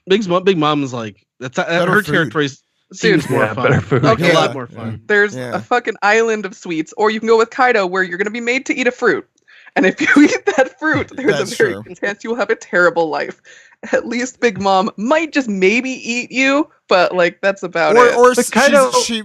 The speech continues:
Speaker 2: she does tax your life, uh, expectancy. Let's not
Speaker 3: Yeah, but
Speaker 2: forget
Speaker 3: how
Speaker 2: that.
Speaker 3: much of a life expectancy do they have in the New World?
Speaker 2: That's,
Speaker 3: Like,
Speaker 2: that's
Speaker 3: I
Speaker 2: fair,
Speaker 3: don't
Speaker 2: that's
Speaker 3: think
Speaker 2: fair.
Speaker 3: it's that bad.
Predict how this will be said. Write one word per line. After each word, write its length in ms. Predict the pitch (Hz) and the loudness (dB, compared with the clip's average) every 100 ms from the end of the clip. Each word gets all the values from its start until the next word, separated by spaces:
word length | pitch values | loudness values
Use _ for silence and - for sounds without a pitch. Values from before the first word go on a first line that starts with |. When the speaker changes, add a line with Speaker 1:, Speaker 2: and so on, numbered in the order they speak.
| - - | -12 -16
Speaker 2:
she 180 | - | -8
does 220 | 208 269 - | -4 -4 -4
tax 520 | - 190 202 - 180 | -2 -2 -2 -6 -4
your 140 | 160 | -4
life, 560 | 139 135 156 151 - _ - | -4 -4 -4 -6 -18 _ -12
uh, 340 | 123 123 123 110 | -10 -8 -8 -12
expectancy. 960 | 113 - - 113 - 90 87 - 76 _ | -12 -12 -10 -12 -14 -18 -18 -20 -20 _
Let's 140 | 135 135 | -14 -2
not 60 | 170 | 0
Speaker 3:
Yeah, 80 | |
but 140 | 220 - | 2 0
Speaker 2:
forget 100 | 123 | 0
Speaker 3:
how 60 | 311 | -2
Speaker 2:
that. 80 | |
Speaker 3:
much 180 | 220 262 | -2 -2
of 60 | 208 | -2
a 40 | |
life 360 | 170 175 196 202 | -2 -2 -2 -2
expectancy 600 | - - 151 - 156 170 | -8 -4 -4 -4 -12 -10
do 100 | 151 | -6
they 160 | 156 170 | -4 -4
have 320 | - 180 170 | -2 0 0
in 60 | 160 | -4
the 80 | |
New 160 | 143 123 | -10 -10
World? 120 | 82 151 | -4 -2
Speaker 2:
That's, 320 | 143 - - | -4 -6 -2
Speaker 3:
Like, 100 | 185 | -2
Speaker 2:
that's 140 | 196 | 0
Speaker 3:
I 80 | 220 | 2
Speaker 2:
fair, 80 | 247 | 4
Speaker 3:
don't 120 | 233 | 2
Speaker 2:
that's 80 | 196 | 0
Speaker 3:
think 140 | 196 - | -4 -2
Speaker 2:
fair. 80 | |
Speaker 3:
it's 80 | - | -4
that 220 | 165 151 | 0 0
bad. 300 | - 147 - | -2 -6 -8